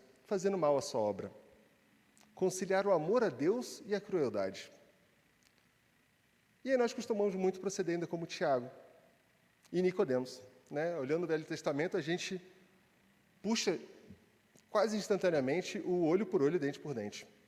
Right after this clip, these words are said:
esquecendo justamente que a lei mosaica ela se aplicou para um momento do passado,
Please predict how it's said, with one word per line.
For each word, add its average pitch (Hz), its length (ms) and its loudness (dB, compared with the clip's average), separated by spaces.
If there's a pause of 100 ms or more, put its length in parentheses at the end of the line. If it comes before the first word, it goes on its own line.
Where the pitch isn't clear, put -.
(880)
esquecendo 185 920 0 (420)
justamente 202 440 -2
que 202 80 0
a 175 60 6
lei 156 200 2
mosaica 185 400 0
ela 196 80 0
se 202 100 -4
aplicou 208 320 -2
para 269 120 -10
um 277 40 -6
momento 233 320 0
do 233 80 -8
passado, 160 520 -4